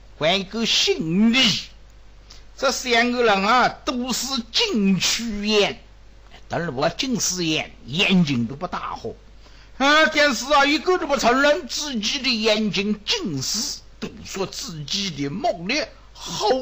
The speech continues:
得很。老张就开了口了：“哦，哦，我们啊，三个人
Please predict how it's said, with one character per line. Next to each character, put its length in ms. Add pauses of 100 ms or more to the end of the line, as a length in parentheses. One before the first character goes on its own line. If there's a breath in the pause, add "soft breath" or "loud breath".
(160)
得 140
很。 340 (1400 soft breath)
老 300
张 340
就 200
开 300
了 240
口 300
了 180 (280)
：“哦， 160 (160)
哦， 180 (540 soft breath)
我 240
们 280
啊， 540
三 500
个 220
人 560